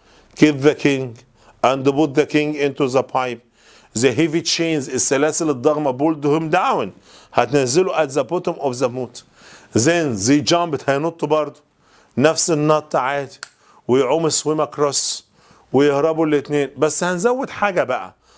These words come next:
طالما انت مقنع بقى وجايب كتيبة، وقدام مثلًا مارشال ستراكنيتش وجايب كتيبة، فضحتك هتبقى بجلاجل. عارف هنزود ايه؟ بعد ما نقتل الملك،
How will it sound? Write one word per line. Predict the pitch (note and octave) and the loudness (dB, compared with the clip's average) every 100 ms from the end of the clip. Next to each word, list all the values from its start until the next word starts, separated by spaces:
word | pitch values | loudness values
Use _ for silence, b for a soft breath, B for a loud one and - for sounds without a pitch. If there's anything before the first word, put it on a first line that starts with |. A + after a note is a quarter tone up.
| b - | b -2
طالما | C#3 D#3+ | 0 0
انت | E3 D#3 | 0 -2
مقنع | D3+ D#3+ D#3 C3+ | -2 -4 -4 -2
بقى | D3 C#3+ | 0 0
وجايب | B2 C#3+ | 0 -2
كتيبة، | C#3+ C3+ A#2+ C3+ C3+ D#3 | 0 -4 -2 -2 0 0
وقدام | F#3+ A2 A#2 A#2+ C3 | -2 -2 0 2 0
مثلًا | C3+ - C3 | 0 -2 -2
مارشال | B2+ A#2+ - C3+ B2 | -2 -2 -4 -6 -6
ستراكنيتش | B2+ A#2 C3+ C3 B2 | -6 -4 -4 -2 -2
وجايب | A#2 C3 | 0 -2
كتيبة، | B2+ A#2 D3 D#3 F3+ - B B B | -2 -4 0 0 -2 -6 B B B
فضحتك | - C3 C3 - - C3+ | 2 4 4 2 -2 0
هتبقى | A2 A#2+ C3 C3 | -2 -2 0 -2
بجلاجل. | C3+ D3+ F3 A3+ D#3 F#2+ F2 B B B - | -2 -2 0 0 -2 -6 -8 B B B 0
عارف | D3+ E3+ - | 0 0 0
هنزود | E3 D#3 F3 F3 | 0 2 0 0
ايه؟ | G3+ A#3+ - _ b b b | -2 -4 -10 _ b b b
بعد | A#2+ A#2+ C3 | 2 4 2
ما | C#3+ | 2
نقتل | G3 G3+ A3 | 0 0 0
الملك، | F#3 A3 B3 C3+ | 2 0 0 -4